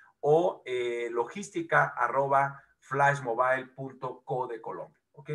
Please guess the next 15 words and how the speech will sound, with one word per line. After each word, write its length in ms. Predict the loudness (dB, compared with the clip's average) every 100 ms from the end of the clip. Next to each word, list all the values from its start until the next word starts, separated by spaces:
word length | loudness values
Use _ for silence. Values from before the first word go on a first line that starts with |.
| -10 _ _ -8
Esos 200 | -6 -4
dos 160 | -6
correos 300 | -4 -6 -6
electrónicos 640 | -8 -10 -10 -6 -6 -8 _ _
son 300 | -4 -4 -2
para 180 | -4 -4
atendernos 600 | -10 -4 -2 -2 -6 -10 _ _
y 200 | -10 -8
los 220 | -6 -4 -6
entrenamientos. 800 | -6 -4 -2 -2 -4 -8 -14 _ _ _
Los 180 | -6 -2
entrenamientos, 640 | -2 -2 -4 -4 -6 -8 -2
¿cuándo 320 | 4 4 4
son? 380 | 2 2 2 -6 _ _ _
Diario. 580 | _ 4 4 4 -4